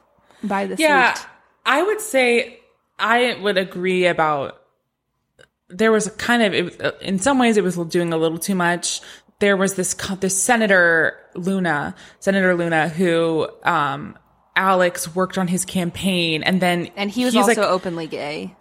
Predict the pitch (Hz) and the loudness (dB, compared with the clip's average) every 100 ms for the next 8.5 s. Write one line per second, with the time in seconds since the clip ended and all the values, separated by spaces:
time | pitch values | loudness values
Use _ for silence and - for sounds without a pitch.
0 | - 254 226 - - 226 240 - 202 196 | -2 2 2 0 0 0 0 0 0 0
1 | 196 180 185 190 180 165 165 160 151 143 | 0 -4 -4 -2 0 2 2 2 0 0
2 | 180 202 190 - 247 269 262 - 208 196 | 0 2 2 0 -2 0 0 0 0 0
3 | 170 160 180 190 - 185 - 180 165 170 | 0 -2 -2 -2 -2 -4 -2 -2 0 2
4 | 196 190 - - - _ _ _ _ _ | 2 0 -2 -10 -14 _ _ _ _ _
5 | - - 190 190 170 160 156 - 175 180 | -14 -4 2 2 2 0 0 -2 0 0
6 | 180 165 156 156 151 131 202 294 - - | 0 0 0 -2 -4 -4 -4 -4 -8 -20
7 | - - - 208 214 214 202 202 190 180 | -20 -20 -6 -2 2 2 2 0 -2 -6
8 | 170 175 285 320 | -8 -4 -2 -4